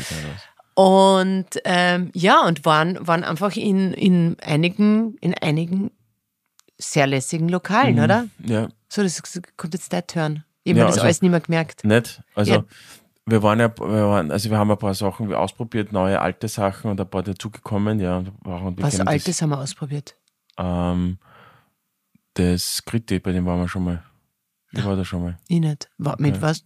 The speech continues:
Speaker 2: mit wem
Speaker 1: Das
Speaker 2: warst
Speaker 1: war
Speaker 2: du denn
Speaker 1: wer
Speaker 2: dort?
Speaker 1: andere, glaub ich.
Speaker 2: Ja, die letzten,
Speaker 1: <laughs> Kann
Speaker 2: die letzten zehn Jahre war's
Speaker 1: War
Speaker 2: mit mir.
Speaker 1: war
Speaker 2: Soweit ich mich
Speaker 1: war
Speaker 2: erinnern
Speaker 1: irgendwie
Speaker 2: kann.
Speaker 1: andere, glaub ich, ja. Na, weiß ich nicht, keine Ahnung.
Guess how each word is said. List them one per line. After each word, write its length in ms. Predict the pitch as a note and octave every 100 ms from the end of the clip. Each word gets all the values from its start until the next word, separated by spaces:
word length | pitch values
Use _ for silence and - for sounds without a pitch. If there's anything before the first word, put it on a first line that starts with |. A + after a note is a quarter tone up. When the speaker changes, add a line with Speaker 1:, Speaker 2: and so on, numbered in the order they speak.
| -
Speaker 2:
mit 280 | E3+ D3+ -
wem 100 | D#3
Speaker 1:
Das 60 | D#3
Speaker 2:
warst 220 | D#3 E2+
Speaker 1:
war 60 | -
Speaker 2:
du 60 |
denn 0 |
Speaker 1:
wer 60 | D3+
Speaker 2:
dort? 160 | F2 E2+
Speaker 1:
andere, 100 | E2 E2+
glaub 40 |
ich. 60 | E2+ _ _ _ -
Speaker 2:
Ja, 140 | D3
die 60 | C#3+
letzten, 300 | D3 - C#3+
Speaker 1:
<laughs> 280 | C#3+ A#2 -
Kann 380 | A2 A2+ F#2+ - -
Speaker 2:
die 40 |
letzten 320 | D#3+ D#3 F3 -
zehn 220 | F3 E3
Jahre 240 | E3 D#3+
war's 220 | D3+ C#3+
Speaker 1:
War 60 | F#2
Speaker 2:
mit 140 | D#3+
mir. 240 | F3 E3+ C#3+ _ _ _ _ _ -
Speaker 1:
war 80 | E2
Speaker 2:
Soweit 220 | D3+ D3 C#3+
ich 60 |
mich 120 | D#3
Speaker 1:
war 60 | D3
Speaker 2:
erinnern 180 | D#3 C#3+
Speaker 1:
irgendwie 160 | F2
Speaker 2:
kann. 120 | D#3 D3+
Speaker 1:
andere, 220 | B2 F2
glaub 200 | F2+ E2+
ich, 60 | F2
ja. 220 | F2+ F#2+ _ _ - - _ _ _ _ _ _ _
Na, 140 | D#2+ D2+
weiß 160 | D#2
ich 60 | E2+
nicht, 180 | D#2+ -
keine 200 | E2 D#2
Ahnung. 220 | D#2+